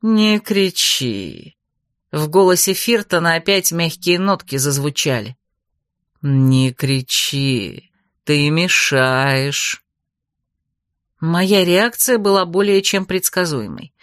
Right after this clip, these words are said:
Я вдохнула поглубже в чётком намерении заорать снова. Хоть что-то, хоть чем-то ему помешать.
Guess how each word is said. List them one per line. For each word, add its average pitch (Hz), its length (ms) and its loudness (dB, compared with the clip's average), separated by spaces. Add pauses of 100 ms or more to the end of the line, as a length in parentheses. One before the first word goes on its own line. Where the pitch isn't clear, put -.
(320)
Я 208 480 2
вдохнула 185 680 2
поглубже 202 680 0
в 220 80 -2
чётком 220 600 2
намерении 196 560 2
заорать 175 480 0
снова. 151 480 -2 (360)
Хоть - 360 0
что-то, 160 800 0 (240)
хоть 247 340 -2
чем-то 214 640 0
ему 202 320 2
помешать. 196 760 0